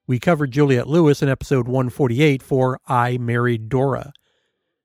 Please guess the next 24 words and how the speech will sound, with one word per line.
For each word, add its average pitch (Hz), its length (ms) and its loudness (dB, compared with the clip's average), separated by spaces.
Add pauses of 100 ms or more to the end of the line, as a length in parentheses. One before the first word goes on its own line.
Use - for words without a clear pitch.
(400)
Robert 226 360 0
Mitchum 220 340 0
was 180 160 0
expelled 226 580 -2
from 151 220 -2
multiple 196 460 0
schools 196 480 0
due 180 100 2
to 156 80 0
fistfights, - 760 -2 (220)
handed 214 380 -2
off 196 180 0
from 180 220 -4
relative 175 460 0
to 190 80 -4
relative. 165 500 -2 (160)
He 160 140 0
eventually 156 400 0
quit 147 220 -2
school 220 440 2
and 139 320 -4
rode 202 320 2
the 185 100 -2
rails, 170 540 -4